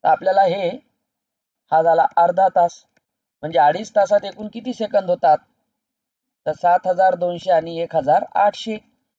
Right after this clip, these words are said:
म्हणजे सरळ सरळ नऊ हजार सेकंद होतात. ठीक आहे, आता एका सेकंदाला पंचवीस milliliter पाणी वाहून जातं,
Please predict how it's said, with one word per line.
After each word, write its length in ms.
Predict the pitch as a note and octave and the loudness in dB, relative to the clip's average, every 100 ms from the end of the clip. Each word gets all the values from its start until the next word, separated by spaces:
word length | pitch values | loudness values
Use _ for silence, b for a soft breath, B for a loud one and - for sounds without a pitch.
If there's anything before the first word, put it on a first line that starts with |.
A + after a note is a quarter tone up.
| _ _ _ D3+ | _ _ _ -12
म्हणजे 200 | D#3+ E3+ | -6 -4
सरळ 280 | F#3+ G#3 G3+ | 2 2 2
सरळ 320 | G3 F#3 F#3 - _ _ _ _ _ _ _ _ _ _ _ _ _ _ _ _ _ _ D#3 | 0 2 0 -4 _ _ _ _ _ _ _ _ _ _ _ _ _ _ _ _ _ _ -6
नऊ 160 | F#3 | -2
हजार 260 | F#3+ G3+ G3+ | 0 2 0
सेकंद 360 | G#3 G#3 G3+ F#3+ | -2 0 0 0
होतात. 240 | G3 F#3 - _ _ _ _ _ _ _ _ _ _ _ _ E3+ | 0 0 0 _ _ _ _ _ _ _ _ _ _ _ _ -8
ठीक 140 | G#3+ | -2
आहे, 100 | G3 - _ _ _ _ _ _ _ _ | -2 -4 _ _ _ _ _ _ _ _
आता 180 | - G#3 | 0 2
एका 260 | F3 E3+ A3 | 2 2 0
सेकंदाला 480 | G#3+ A3+ A3 G#3+ G#3+ | 0 0 2 4 2
पंचवीस 420 | G#3+ G#3 A3+ G3 | 0 -6 -10 -10
milliliter 440 | G#3+ G#3+ G#3+ G3+ G#3 | -8 -6 -8 -8 -2
पाणी 240 | G#3 G3 | 0 0
वाहून 260 | G#3 G3 G3+ | -2 -4 -2
जातं, 300 | G3 F#3 | -4 -4